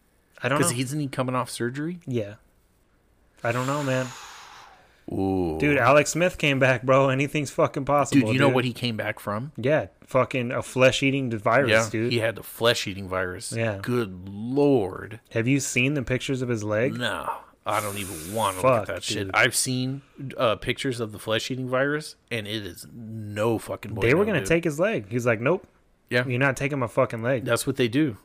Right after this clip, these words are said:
Speaker 2: When fucking you get that shit, they start cutting shit off.
Speaker 1: Hey, man, I'll live with one leg.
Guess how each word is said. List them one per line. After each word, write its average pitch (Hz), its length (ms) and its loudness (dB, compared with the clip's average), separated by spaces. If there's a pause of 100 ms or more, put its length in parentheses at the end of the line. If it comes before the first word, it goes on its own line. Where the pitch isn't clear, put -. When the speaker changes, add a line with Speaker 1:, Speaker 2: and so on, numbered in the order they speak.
(140)
Speaker 2:
When 110 320 -4
fucking 113 380 -2
you 110 120 -4
get 113 200 2
that 135 160 2
shit, 131 200 -4
they 107 120 -4
start - 320 -2
cutting 123 260 -2
shit 120 240 -2
off. 123 360 0 (100)
Speaker 1:
Hey, 151 160 2
man, 139 320 2
I'll 151 160 8
live 160 220 6
with 117 100 0
one 117 200 -2
leg. 104 240 -2